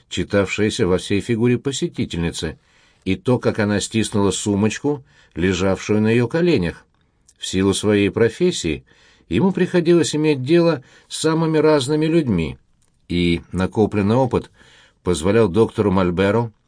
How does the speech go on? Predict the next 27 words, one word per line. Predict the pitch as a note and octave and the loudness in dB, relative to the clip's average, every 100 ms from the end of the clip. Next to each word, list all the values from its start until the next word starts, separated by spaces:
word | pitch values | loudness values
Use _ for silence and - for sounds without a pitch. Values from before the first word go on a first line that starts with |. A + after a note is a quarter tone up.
| _ - | _ -20
сходу | - - A2+ G#2+ | -14 -2 0 2
составить | G#2 A#2+ G2+ A#2 A2 G#2 | 2 0 0 0 0 0
верное | G#2 A2 G#2+ G2+ | 2 2 2 0
представление | G2+ F2+ - G2+ A2+ A2+ G#2+ | 0 -2 -2 -2 0 0 0
о | |
том | F#2+ A2+ A2+ | 0 0 2
или | A2 | 2
ином | A2 A2+ A2 | 2 2 0
посетителе. | B2 E3+ E3+ E2 D2+ D#2+ D2+ - _ _ _ _ _ _ _ _ _ _ | -2 -4 -4 -4 -4 -6 -6 -12 _ _ _ _ _ _ _ _ _ _
Так | F#2+ F#3 | -2 0
маститый | G3+ G3 A#2+ A2+ A2+ | 0 0 -2 0 -2
критик, | D3+ E3+ - D#2+ - _ _ _ | 0 0 0 -4 -8 _ _ _
прочитавший | - F2 G2+ F2+ G2 - F#2+ | -4 -2 0 0 0 0 -4
в | |
прошлом | - G#2+ - G2 F#2 | 0 0 0 -4 -2
сотни | A2 G#2 A#2+ | -2 0 -2
книг, | B2 D#3 F#3 - _ _ _ _ | -2 -2 -2 -4 _ _ _ _
уже | E2+ E2+ A2 | -4 0 0
по | F#2+ A2 | 0 -2
паре | - A#2+ G#2+ | 0 0 0
первых | F#2 A2+ G#2 G#2 | 0 0 0 -2
страниц | - A#2+ C3 D#3 C3 - _ _ _ - | -2 -2 0 -2 -4 -10 _ _ _ -4
может | F2 A2 G2 F#2+ | 0 2 0 -2
предугадать | G#2 F#2 G2 G2+ G2 G#2+ G2+ | -2 0 0 0 0 0 0
весь | A2 G2+ | -2 -2
роман | A2+ A2+ A2+ G#2 | -2 0 0 -2
целиком. | - C3+ E3 G#2+ C#2 | -2 -2 -2 -4 -6